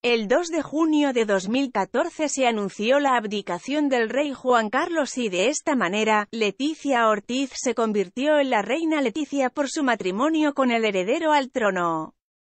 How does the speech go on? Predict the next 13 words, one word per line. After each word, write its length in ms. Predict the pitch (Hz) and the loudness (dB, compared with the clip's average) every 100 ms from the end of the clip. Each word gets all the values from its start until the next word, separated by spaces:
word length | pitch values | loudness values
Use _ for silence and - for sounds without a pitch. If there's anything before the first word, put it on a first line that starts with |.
| _ _ - | _ _ -4
Y 100 | 226 | 0
en 100 | 220 | 0
la 120 | 185 | 0
línea 400 | 208 294 294 269 | 0 0 0 0
sucesoria 760 | 269 233 202 - 202 294 285 | -2 -4 -4 -4 -4 -2 -2
de 180 | 226 196 | 2 2
heredera 540 | 180 165 170 254 311 294 | 2 0 0 -2 -2 -2
quedó 380 | 254 220 285 | -2 2 2
su 180 | 311 302 | 0 -2
hija, 560 | 285 247 - 190 175 170 | -2 -2 -2 0 2 0
la 200 | 214 208 | -2 -2
princesa 680 | 185 175 170 226 320 330 302 | -2 -4 -4 -2 -2 -2 -2
Leonor. 680 | 294 285 277 220 170 143 | 0 0 0 0 -2 -4